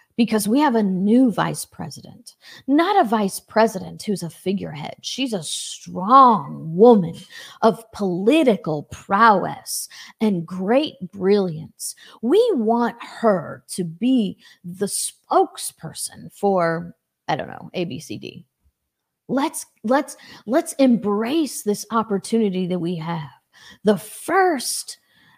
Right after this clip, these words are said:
American woman, right, it, as vice president of the United States. And there you have it. Now we embrace that by making her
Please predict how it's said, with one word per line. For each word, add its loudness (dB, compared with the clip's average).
American 2
woman, -2
right, 2
it, 6
as 0
vice -2
president -2
of -2
the -6
United -6
States. -18
And 6
there 6
you 4
have 0
it. -10
Now 4
we 4
embrace 0
that -4
by 0
making -2
her -4